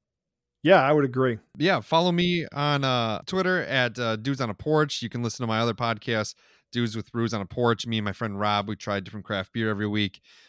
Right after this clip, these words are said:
Speaker 2: um, and we kinda catch up and, and talk a lot of nonsense and, um, not safe for work, so wear headphones when you're doing that.
Speaker 1: I listen every week, and at least one time during that show, I get a laugh out loud funny moment.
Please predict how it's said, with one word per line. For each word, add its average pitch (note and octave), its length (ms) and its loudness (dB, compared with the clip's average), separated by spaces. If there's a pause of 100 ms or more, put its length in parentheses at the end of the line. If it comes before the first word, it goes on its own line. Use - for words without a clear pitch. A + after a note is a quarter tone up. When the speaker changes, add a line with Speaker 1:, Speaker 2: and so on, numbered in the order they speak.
(140)
Speaker 2:
um, F#2 320 -4
and F#2 140 -6
we F#2 60 -10
kinda F#2+ 220 -6
catch - 300 -8
up F#2+ 220 -4
and, F2+ 200 -10
and F2 200 -12 (220)
talk F#2+ 240 -4
a G#2 40 -4
lot F#2+ 160 0
of F#2 80 -4
nonsense G#2 640 -2
and, F2+ 180 -6
um, F2 380 -8 (300)
not G#2+ 240 -4
safe G2+ 160 -6
for G2+ 120 -10
work, F#2+ 320 -4
so F#2 320 -8
wear G2+ 200 -2
headphones F#2+ 400 -6
when F#2+ 80 -6
you're F#2 80 -8
doing C#3 260 0
that. D#3+ 300 -6 (200)
Speaker 1:
I E3+ 100 6
listen A3+ 280 6
every G#3+ 180 4
week, D3+ 380 4
and D3 100 2
at D3+ 100 2
least A3 340 6
one G3+ 340 8
time F#3+ 420 4
during E3 220 6
that D#3 180 4
show, D3+ 360 8
I C3 80 2
get C#3 140 4
a C3+ 60 4
laugh C#3 360 6
out D3+ 200 8
loud C3+ 240 2
funny C3 240 4
moment. A2 320 -4